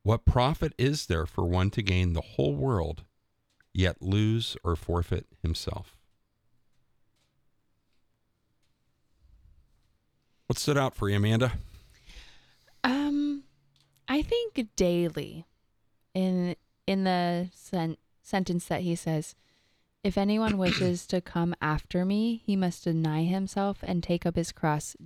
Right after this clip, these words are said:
Speaker 2: daily and follow me." I think that daily stru-, stood out to me 'cause it was just a tangible reminder of, oh yeah, this isn't just a general idea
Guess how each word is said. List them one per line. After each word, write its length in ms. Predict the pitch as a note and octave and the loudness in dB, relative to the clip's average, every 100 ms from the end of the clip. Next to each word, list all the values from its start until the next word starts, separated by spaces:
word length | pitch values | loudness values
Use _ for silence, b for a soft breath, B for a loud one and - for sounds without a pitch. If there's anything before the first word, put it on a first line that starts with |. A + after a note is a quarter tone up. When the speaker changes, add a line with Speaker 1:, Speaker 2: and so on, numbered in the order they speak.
| - | 0
Speaker 2:
daily 680 | D#3+ D#3 D3+ C3+ C3 D#3 _ - | 2 2 0 -4 -6 -10 _ -4
and 160 | D#3 - | -4 -2
follow 360 | C#3 C#3 C#3+ | -6 -4 -4
me." 260 | D3 C#3+ E3 b b b b b b | -6 -10 -12 b b b b b b
I 20 | - | -4
think 60 | F#4+ | -2
that 120 | C4+ | 2
daily 360 | G#3+ G#3+ A3 G#3 | 2 2 0 -4
stru-, 360 | - - G#3 - | -8 -4 -4 -4
stood 540 | - - - - C#4 | -10 -10 -6 0 2
out 240 | A3+ G#3+ - | 2 -2 -4
to 100 | G#3+ | -4
me 240 | F3+ A3 B3+ | -2 -2 -4
'cause 180 | A#3 | -6
it 80 | - | -4
was 140 | G3+ - | -4 -4
just 260 | G3 - | -6 -6
a 60 | F3 | -8
tangible 580 | - D#3+ F3 F#3 F#3 F3 | -4 0 0 2 0 2
reminder 480 | D#3+ D#3+ F3+ F3 | 0 0 0 0
of, 320 | - E3+ D#3+ F3 - | -2 -2 -2 -6 -4
oh 100 | B3 | -2
yeah, 280 | B3+ B3+ E3 | 0 -2 -2
this 220 | F#3+ - | -4 -2
isn't 300 | A3+ A3 G#3 | -2 -2 -4
just 400 | G3 G3 - - | -2 -2 -2 -2
a 400 | F#3 F3+ E3+ E3 b b b b b _ _ _ _ - | 0 2 2 -2 b b b b b _ _ _ _ -6
general 680 | F3+ F#3 F#3 F#3+ F#3+ F#3 F3+ | 0 2 4 2 4 4 4
idea 920 | E3+ E3+ E3+ G3 F3 D#3+ D#3 D#3 D3+ | 2 0 -2 2 2 2 0 0 -4